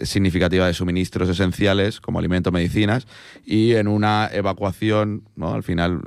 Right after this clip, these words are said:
eh, la rendición de, de, del Nagorno-Karabaj en frente a Azerbaiyán y, pues, eh, mm, una evacuación de más de dos mil seiscientos civiles,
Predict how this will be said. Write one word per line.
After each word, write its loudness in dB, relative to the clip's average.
eh, -2
la 0
rendición 2
de, 2
de, -2
del -2
Nagorno-Karabaj 2
en -4
frente -2
a -2
Azerbaiyán 2
y, 0
pues, -2
eh, 0
mm, 0
una 2
evacuación 0
de 2
más 0
de 0
dos 2
mil 0
seiscientos -2
civiles, 0